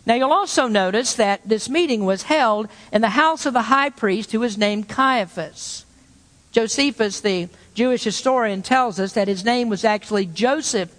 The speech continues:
Caiaphas, and that he'd been appointed by the predecessor of Pontius Pilate in the year A D eighteen.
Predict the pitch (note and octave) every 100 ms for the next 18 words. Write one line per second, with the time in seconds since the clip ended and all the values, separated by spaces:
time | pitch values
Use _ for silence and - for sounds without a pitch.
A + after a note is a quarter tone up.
0 | _ - F3 D#3+ D#3 F3+ C4+ - - -
1 | - G3 A3+ B3 A#3+ A3+ B3 G#3+ F4 F4
2 | C#4 G#3+ G3 G3+ G3 - D#4 C#4 - G3+
3 | G3+ A#3 G3+ - B3+ B3+ C4 A3+ A3+ F#3+
4 | E3+ G3+ G#3+ A3+ G#3+ G3+ G3+ G#3+ G3+ G#3
5 | G#3 G#3+ F#3 F#3 - C#4+ G3+ C#3+